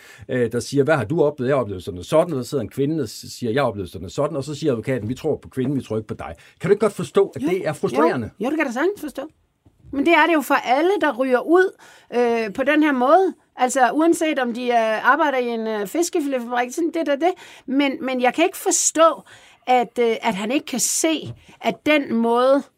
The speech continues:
Speaker 2: også for tyve år siden, man, øh, man opførte sig, uanset om de her kvinder ville det eller ej,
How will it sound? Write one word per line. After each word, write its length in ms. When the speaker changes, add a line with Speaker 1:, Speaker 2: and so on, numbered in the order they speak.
Speaker 2:
også 280
for 120
tyve 320
år 120
siden, 420
man, 480
øh, 340
man 320
opførte 560
sig, 200
uanset 600
om 200
de 160
her 260
kvinder 340
ville 280
det 100
eller 120
ej, 260